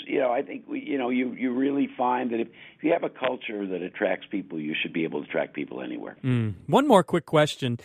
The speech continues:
Speaker 1: Sure.
Speaker 2: that was on the, on my notes here, uh, and you brought it up 'cause you mentioned about driving your daughter to school.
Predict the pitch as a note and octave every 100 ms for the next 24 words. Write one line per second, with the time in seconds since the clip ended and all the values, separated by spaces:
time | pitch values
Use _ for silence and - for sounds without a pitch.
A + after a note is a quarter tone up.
0 | - - C3+ C#3+ D3 B2+ C#3 C3+ B2+ B2
1 | C3+ B2+ B2 A#2+ B2+ C3+ - A#2+ A2+ A#2+
2 | B2 B2 C3 C#3 F#3+ E3+ E3 D3 C3 C#3
3 | - A#2+ B2+ B2+ B2+ C3 A2+ A#2 A#2+ B2
4 | B2 A#2+ A2+ A2+ A#2 A#2+ A2 - - B2
5 | G#2